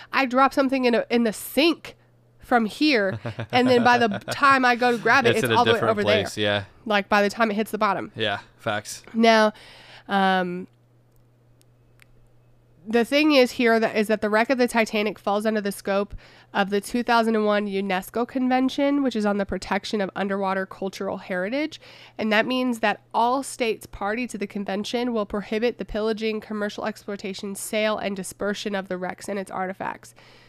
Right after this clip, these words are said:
Speaker 1: And because of the location of the wreck in international waters and the lack of an exclusive jurisdiction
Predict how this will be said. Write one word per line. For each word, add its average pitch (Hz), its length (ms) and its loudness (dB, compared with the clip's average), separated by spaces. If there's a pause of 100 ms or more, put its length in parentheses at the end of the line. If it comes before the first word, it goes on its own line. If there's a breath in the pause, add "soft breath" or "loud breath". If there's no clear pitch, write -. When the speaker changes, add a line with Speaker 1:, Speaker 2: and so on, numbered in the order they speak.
(240 soft breath)
Speaker 1:
And 196 120 -4
because 277 360 0
of 285 100 2
the 240 100 2
location 269 540 2
of 202 120 4
the 190 100 0
wreck 185 260 0
in 190 120 -4
international 190 680 -4
waters 202 500 2 (400 loud breath)
and 262 320 4
the 226 80 8
lack 208 300 4
of 208 60 -6
an 208 100 0
exclusive 208 480 -4
jurisdiction 185 640 -6